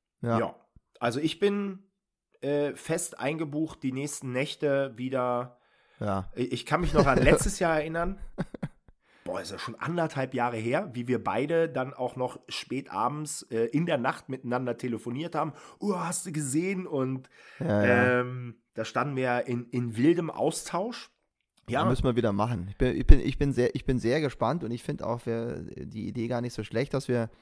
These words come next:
Speaker 1: vielleicht noch mal auf Instagram auch so, äh, ein, zwei Mal live gehen und damit, äh, so ein bisschen vielleicht die, die, die erste, zweite Runde Revue passieren lassen.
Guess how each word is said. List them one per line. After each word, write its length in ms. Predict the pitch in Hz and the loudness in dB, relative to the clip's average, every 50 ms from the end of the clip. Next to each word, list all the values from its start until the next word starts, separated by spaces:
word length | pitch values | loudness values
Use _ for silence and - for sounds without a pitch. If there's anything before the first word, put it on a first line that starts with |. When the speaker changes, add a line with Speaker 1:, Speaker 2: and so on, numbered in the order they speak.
| - - - _ _ | -20 -20 -20 _ _
Speaker 1:
vielleicht 300 | - - 120 120 123 - | -6 0 0 2 2 2
noch 100 | 127 120 | 0 0
mal 160 | 120 113 107 | 2 2 2
auf 140 | 110 - - | 0 0 -2
Instagram 480 | 101 147 - - 151 - 139 135 135 - | -4 -2 -2 -2 0 2 0 0 0 0
auch 180 | - 113 113 | 0 0 -2
so, 460 | - - 120 107 104 107 107 110 110 - - - - - - - | 0 0 0 0 0 0 -2 -2 -4 -6 -10 -12 -14 -14 -14 -14
äh, 180 | - - - - | -14 -12 -12 -8
ein, 140 | - 104 117 | -6 -4 -4
zwei 160 | - - 123 117 | -2 0 0 2
Mal 120 | 110 104 | 2 4
live 300 | 104 107 120 151 147 - | 4 4 4 4 2 2
gehen 240 | - 143 143 139 117 | 2 2 2 2 2
und 120 | 107 - | 0 2
damit, 360 | 107 107 110 110 110 98 - | 2 2 2 2 0 0 0
äh, 340 | 107 107 104 104 104 101 104 - - - - _ _ _ | 0 0 0 0 -2 -2 -4 -6 -10 -18 -20 _ _ _
so 120 | - - 110 | -6 -4 0
ein 60 | 104 | 0
bisschen 540 | 107 123 - - 135 123 117 113 113 107 - - - - _ _ _ _ _ _ | 0 0 2 2 2 2 4 2 0 -2 -4 -8 -16 -20 _ _ _ _ _ _
vielleicht 380 | - 113 101 104 104 - - | -4 0 0 0 0 -2 -2
die, 220 | 107 101 101 101 92 | -2 0 0 0 -2
die, 420 | 95 95 95 95 92 92 90 87 - | -2 -4 -4 -4 -4 -6 -8 -10 -12
die 420 | - - - - - - 101 69 | -14 -16 -16 -14 -10 -6 -4 0
erste, 300 | 87 110 117 - - 117 | 2 2 2 2 0 -4
zweite 300 | 101 - 110 104 101 113 | -2 2 2 2 2 0
Runde 380 | 95 - 117 127 127 123 120 107 | 0 0 0 0 0 0 0 0
Revue 220 | 113 104 127 147 | 0 2 0 4
passieren 380 | - 151 131 - - 135 131 123 | 4 4 4 4 2 0 2 2
lassen. 640 | 123 120 123 - - 127 123 123 123 123 123 127 | 2 0 0 0 -2 -2 -2 -2 -2 -4 -6 -8